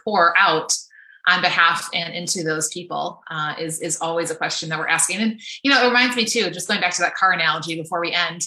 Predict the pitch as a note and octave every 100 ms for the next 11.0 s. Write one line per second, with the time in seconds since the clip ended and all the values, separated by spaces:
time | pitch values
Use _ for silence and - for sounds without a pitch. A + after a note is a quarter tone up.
0 | - _ - _ A3+ G3+ C#4 - F4 D4+
1 | B3+ G3+ F3+ G3 - G3 F#3 F3+ F3+ D#3+
2 | E3 F3 C4+ - - A3 A#3+ G#3+ G#3 F#3+
3 | F3 F#3 F#3 E3+ D#3 A2+ - - _ F3
4 | F3+ G3+ - A3 A#3 A3+ E3+ F3 A3+ G3+
5 | F3 F#3 G3+ F#3 F3+ F#3 F3 E3 - D#3
6 | G3+ A#3+ F#3+ - G#3+ B3 - G#3 G3+ E3
7 | F3 D#3 D3+ E3+ - F#3+ G#3 G3+ F#3 _
8 | G3+ D#3 D#3+ F3+ F3 E3+ F3 F#3 D#3 F#3+
9 | F3+ F3 D#4+ E4+ G3+ F3 E3+ F3+ - A3+
10 | G3+ F#3 C4+ D4 - - E3+ D#3+ A#3+ -